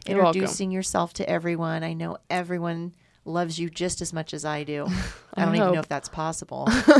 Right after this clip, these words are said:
Speaker 1: <laughs>
Speaker 2: Would you say, "I hope"?
Speaker 1: Yeah.
Speaker 2: Aw.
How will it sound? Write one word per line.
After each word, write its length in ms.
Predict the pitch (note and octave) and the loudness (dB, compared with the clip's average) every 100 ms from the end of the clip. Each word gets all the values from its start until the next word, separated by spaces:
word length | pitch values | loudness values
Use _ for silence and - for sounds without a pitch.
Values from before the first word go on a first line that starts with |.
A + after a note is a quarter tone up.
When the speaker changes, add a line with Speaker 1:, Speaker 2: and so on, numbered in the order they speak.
| - | 4
Speaker 1:
<laughs> 400 | - - C4+ - | -4 -14 -14 -4
Speaker 2:
Would 100 | A3 | -2
you 80 | A#3 | 0
say, 180 | C4+ A#3 | 2 2
"I 60 | |
hope"? 320 | F3 E3+ G#3+ - | 4 2 2 6
Speaker 1:
Yeah. 360 | G#3+ A3+ A#3 G3+ - _ - | 10 12 10 8 -6 _ -10
Speaker 2:
Aw. 460 | F#3+ B2+ A#2 C3+ | -4 -2 0 -2